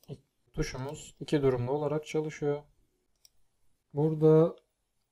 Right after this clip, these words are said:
bir de şu özellikten bahsedelim. Bunun senaryosunu da şöyle anlatabilirim.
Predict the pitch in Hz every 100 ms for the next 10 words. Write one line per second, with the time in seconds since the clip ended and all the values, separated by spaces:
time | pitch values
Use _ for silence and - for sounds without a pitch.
0 | _ 175 151 151 147 - 156 151 151 151
1 | 147 156 151 151 147 - 143 143 143 147
2 | - - - - 147 151 151 151 - _
3 | - - - 143 147 143 143 139 135 120
4 | - 143 147 143 143 156 151 143 143 143